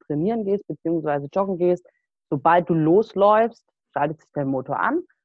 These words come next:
Sobald du aber fertig bist mit dem Laufen, schaltet sich dein Motor sofort wieder aus. Du hast keine, keine Nacharbeit,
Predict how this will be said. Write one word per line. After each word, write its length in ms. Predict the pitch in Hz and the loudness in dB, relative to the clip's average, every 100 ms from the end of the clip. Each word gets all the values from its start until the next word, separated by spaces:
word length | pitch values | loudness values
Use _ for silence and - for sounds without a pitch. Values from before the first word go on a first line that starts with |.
| _ _ | _ _
Sobald 320 | 139 147 165 | 0 0 0
du 60 | |
aber 280 | 135 143 139 | 0 0 -2
fertig 280 | - 156 - _ | -2 -4 -4 _
bist 200 | 156 - | -12 -8
mit 100 | 147 | -4
dem 60 | 139 | 0
Laufen, 460 | 131 139 - 135 - _ _ _ | 0 0 -2 -8 -8 _ _ _
schaltet 300 | - 131 135 | -4 -4 -6
sich 120 | - 131 | -12 -8
dein 140 | 120 | -6
Motor 300 | 127 139 139 | -4 -4 -6
sofort 420 | - 123 - 123 - | -8 -12 -8 -8 -8
wieder 300 | 110 101 - | -12 -10 -2
aus. 240 | 139 165 - _ | 0 0 -4 _
Du 120 | 135 | -10
hast 240 | 127 - - | -10 -14 -8
keine, 540 | 135 135 135 123 123 _ _ _ | 0 0 0 -2 -8 _ _ _
keine 240 | - 123 120 | -6 -6 -6
Nacharbeit, 680 | 151 214 190 185 165 160 | -8 -4 -2 0 0 0